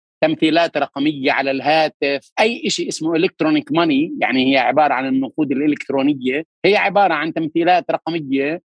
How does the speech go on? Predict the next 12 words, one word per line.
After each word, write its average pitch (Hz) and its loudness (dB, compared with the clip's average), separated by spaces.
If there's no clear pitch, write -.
محتجزة 165 2
بالأساس 160 0
تمثل 156 -2
قيمة 160 0
عملة 156 0
يتم 151 -2
تداولها 156 2
بالدولار، 127 0
بال-، 120 -8
بالدرهم، 135 2
بالريال، 131 2
بال-، 120 -4